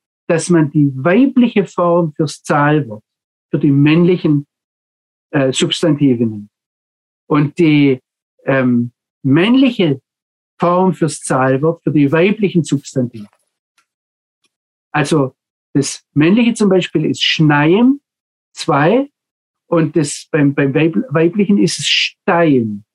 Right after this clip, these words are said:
Also ihr hört, es ist ein N und ein T, ja. Und man sagt weiblich zwei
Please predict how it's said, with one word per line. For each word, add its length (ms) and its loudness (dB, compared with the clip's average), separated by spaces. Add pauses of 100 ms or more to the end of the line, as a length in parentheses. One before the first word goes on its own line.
(220)
Also 180 -2
ihr 100 2
hört, 160 2
es 140 -2
ist 80 0
ein 40 2
N 360 4
und 320 -4
ein 100 -6 (240)
T, 320 0
ja. 260 -2 (1160)
Und 140 2
man 120 2
sagt 300 -4 (320)
weiblich 600 0
zwei 680 0